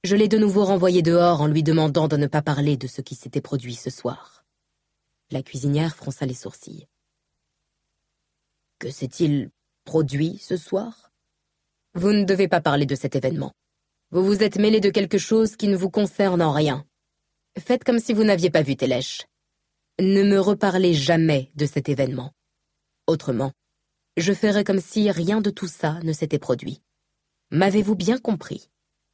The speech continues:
La cuisinière pâlit et hocha la tête en s'affaissant sur son siège. Chalanne lui adressa un brusque signe de tête,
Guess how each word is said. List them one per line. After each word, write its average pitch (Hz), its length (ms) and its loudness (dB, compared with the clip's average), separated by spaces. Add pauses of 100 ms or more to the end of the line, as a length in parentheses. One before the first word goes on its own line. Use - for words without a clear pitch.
(440)
La 151 100 0
cuisinière 151 520 -2
pâlit 147 340 -2 (260)
et 151 100 -2
hocha 147 240 -2
la 147 140 0
tête - 400 -6
en 147 140 -6
s'affaissant 170 500 -8
sur - 160 -14
son 135 140 -10
siège. - 400 -14 (480)
Chalanne 165 440 -2
lui 147 80 0
adressa 147 360 -2
un 143 80 0
brusque 151 320 -6
signe 147 240 -4
de 131 100 -6
tête, - 420 -10